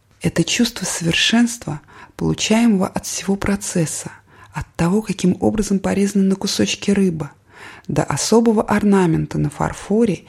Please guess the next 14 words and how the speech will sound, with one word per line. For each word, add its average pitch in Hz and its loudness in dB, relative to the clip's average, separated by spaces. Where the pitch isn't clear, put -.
и 151 0
до 156 0
выбора 180 2
как - -4
раз 175 0
нужного 214 4
вида 196 2
древесины 185 2
для 139 -2
каждого 175 0
деревянного 170 0
изделия 160 0
в 165 -6
комнате. 151 -2